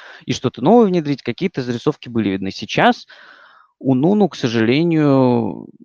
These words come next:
ничего не видно. Э, к сожалению, кроме матча с Манчестер Сити и первых двадцати минут матча с Челси, который завершился в итоге тотальным разгромом, вспомнить позитивного нечего.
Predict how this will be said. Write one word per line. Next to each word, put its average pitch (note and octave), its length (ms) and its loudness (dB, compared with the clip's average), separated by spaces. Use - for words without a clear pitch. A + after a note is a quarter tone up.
ничего C#3 640 0
не A2+ 140 2
видно. D#3 400 0
Э, B2+ 360 4
к - 60 -18
сожалению, A#2+ 1600 0
кроме B2 340 2
матча A2+ 340 0
с - 100 -10
Манчестер A2+ 460 -4
Сити A#2 440 -6
и A2 180 -6
первых A#2 320 -2
двадцати G#2+ 320 -8
минут A2+ 340 -2
матча G#2+ 300 -2
с - 40 -8
Челси, - 440 -6
который G#2 360 -6
завершился G2+ 560 -6
в G#2 300 -6
итоге G#2 440 -6
тотальным G2+ 480 0
разгромом, B2 460 2
вспомнить B2+ 480 -4
позитивного G#2+ 560 -4
нечего. G2 540 -6